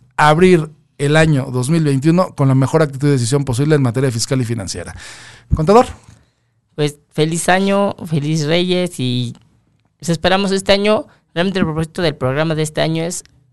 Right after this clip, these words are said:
Speaker 2: que aprendamos a costear. ¿Sí? O sea, y muchos dicen, "Ay, pues lo puedes ver en un programa". Sí,
Speaker 1: Sí.
Speaker 2: en un programa te puedo enseñar las fórmulas del costo. Pero todas las fórmulas tienen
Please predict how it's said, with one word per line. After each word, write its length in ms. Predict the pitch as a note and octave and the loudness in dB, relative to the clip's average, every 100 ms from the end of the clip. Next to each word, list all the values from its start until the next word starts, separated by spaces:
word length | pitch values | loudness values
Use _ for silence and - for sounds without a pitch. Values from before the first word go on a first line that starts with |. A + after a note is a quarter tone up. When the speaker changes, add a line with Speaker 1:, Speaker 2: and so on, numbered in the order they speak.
| _ - | _ -10
Speaker 2:
que 80 | |
aprendamos 640 | B2+ C3 C3+ D3 D#3+ E3 - - | -6 -4 -2 2 2 0 -4 -10
a 60 | |
costear. 500 | - B2 - A2+ - _ _ _ _ _ _ _ _ _ _ - | -8 -6 -4 -6 -8 _ _ _ _ _ _ _ _ _ _ -8
¿Sí? 180 | F3+ - | -6 -2
O 20 | |
sea, 220 | D#3 D3 C#3 - _ _ _ | 0 0 -2 -10 _ _ _
y 80 | - | -2
muchos 220 | E3 F#3+ - F#3+ | 0 0 0 -2
dicen, 100 | F3 | 0
"Ay, 160 | - G4+ | 0 0
pues 140 | A3+ A#3+ | -2 -2
lo 120 | A3+ | -2
puedes 160 | A3 | -2
ver 140 | G#3 G3+ | 0 -2
en 60 | |
un 60 | G3 | -2
programa". 500 | F#3 F3+ F3 E3 B2+ - _ _ _ _ _ _ _ | -2 0 0 0 -2 -6 _ _ _ _ _ _ _
Sí, 200 | - - | -6 -2
Speaker 1:
Sí. 80 | A#2+ | 0
Speaker 2:
en 160 | - | 0
un 100 | F#3+ | 0
programa 320 | G3 F#3 F3+ | 0 0 0
te 140 | F3+ D3 | -2 -6
puedo 260 | C#3+ D#3 | -2 0
enseñar 380 | D#3+ D3+ B2 B2+ | 0 -2 -4 -2
las 160 | C#3+ C3+ | -4 -4
fórmulas 400 | C#3 D3 C3 A2+ | -4 -2 -4 -4
del 180 | G2+ - | -8 -4
costo. 320 | F#3+ G3 - _ _ _ _ _ _ _ _ _ _ _ _ _ _ | -4 -4 -12 _ _ _ _ _ _ _ _ _ _ _ _ _ _
Pero 200 | A#2+ B2 - _ _ _ | -4 -4 -6 _ _ _
todas 300 | E3+ F#3 F#3 | -2 0 0
las 160 | D3+ | -2
fórmulas 340 | - D#3+ E3 E3+ | -2 -4 -2 -4
tienen 380 | D#3+ D#3+ D#3+ | -2 -2 -4